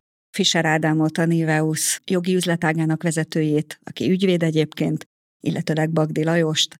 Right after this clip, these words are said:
a Niveus adózási szakágának vezetőjét. Kezdjük akkor egy picikét messzebbről. Az áfa alanyi mentességet, hogyan alakult ez ki, és milyen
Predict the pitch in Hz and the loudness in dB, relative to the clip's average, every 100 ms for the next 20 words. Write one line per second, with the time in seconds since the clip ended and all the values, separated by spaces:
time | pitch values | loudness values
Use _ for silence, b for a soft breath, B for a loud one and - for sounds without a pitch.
0 | _ - 160 160 160 156 156 - - 165 | _ -2 0 2 0 0 -2 -2 -2 -2
1 | 160 156 143 156 175 160 - - 147 - | -2 -4 -2 0 0 0 -2 -4 -4 -2
2 | 160 156 160 147 147 - _ - 135 135 | -2 -2 -2 -2 -4 -10 _ -4 -2 -2
3 | - 131 147 147 - _ _ _ _ _ | -2 0 0 -2 -12 _ _ _ _ _
4 | _ _ _ _ 240 185 156 147 147 - | _ _ _ _ 0 2 2 0 -2 2
5 | 156 - 170 - 175 - 165 160 151 - | 2 2 -2 2 0 2 0 2 2 0
6 | - _ 180 143 - 143 170 156 175 190 | -16 _ -2 -2 -2 -2 0 0 0 -2
7 | _ _ - 180 165 165 180 160 165 160 | _ _ -4 0 0 0 0 2 2 2
8 | 156 156 156 - 170 175 180 - - - | 2 0 0 0 0 0 -2 -4 -20 -14
9 | - 190 175 165 156 156 156 156 156 - | -2 0 2 2 0 0 -2 -2 -2 -4
10 | 160 147 147 - 160 165 - - 175 165 | -2 -2 -2 -6 -4 2 0 0 0 2
11 | 147 156 | 2 0